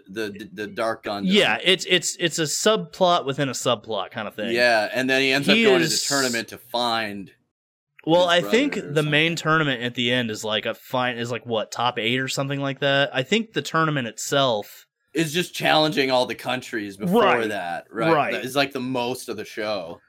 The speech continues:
Speaker 2: Right, he's
Speaker 1: Yeah.
Speaker 2: challenging Gundams from other countries to try to find his brother.
Speaker 1: Yeah.
Speaker 2: So I think, like, there's a kind of a semi-tournament arc inside of a tournament arc.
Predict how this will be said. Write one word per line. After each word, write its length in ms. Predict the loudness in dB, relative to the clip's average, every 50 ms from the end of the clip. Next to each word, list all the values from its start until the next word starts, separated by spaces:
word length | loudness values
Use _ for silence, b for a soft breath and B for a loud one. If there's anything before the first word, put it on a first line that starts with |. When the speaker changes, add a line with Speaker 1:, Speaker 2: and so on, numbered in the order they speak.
| _ _
Speaker 2:
Right, 340 | 0 2 4 4 4 2 0
he's 340 | 2 2 4 4 4 2 2 0
Speaker 1:
Yeah. 40 | 2
Speaker 2:
challenging 540 | 4 4 6 6 4 2 2 0 0 2 4
Gundams 440 | 4 4 4 4 2 0 0 -2 -4
from 160 | -2 0 2
other 180 | 2 2 0
countries 600 | -2 -2 -2 -2 -2 -2 -2 -4 -4 -4 -4 -6
to 80 | -10 -10
try 200 | -4 -2 0 0
to 60 | 0
find 320 | 0 0 0 0 0 -2 -4
his 100 | -8 -8
brother. 520 | -4 -4 -2 -2 -2 -4 -8 -10 -12 -14 _ _ _ -8
Speaker 1:
Yeah. 320 | -6 -4 -4 -4 -6 -8 -10 -14 _ _ _
Speaker 2:
So 220 | -2 2 4 4 4
I 80 | 4 2
think, 240 | 4 2 2 4 4
like, 320 | 4 4 4 4 0 -4 _ _ _ _ _ _ _ _ _ _ _ _ _ _ _
there's 240 | -2 0 0 0 0
a 100 | -4 -10 _ _ -4
kind 220 | 0 2 2 4
of 80 | 4 2
a 100 | 0 -2 -4 _ _ _ _ _ -18 -18 -18 _ _ _ _ _ _
semi-tournament 1040 | -8 -4 0 2 2 4 4 4 2 2 0 0 0 0 0 2 2 0 0 -2 -2
arc 460 | 0 2 2 4 4 2 -2 -6 -12 -12
inside 480 | -8 -6 -6 -4 -4 -2 -2 0 0 0
of 80 | -2 -4
a 40 |
tournament 420 | -6 -4 -4 -2 -2 -2 -2 -2 0
arc. 240 | 0 0 -2 -4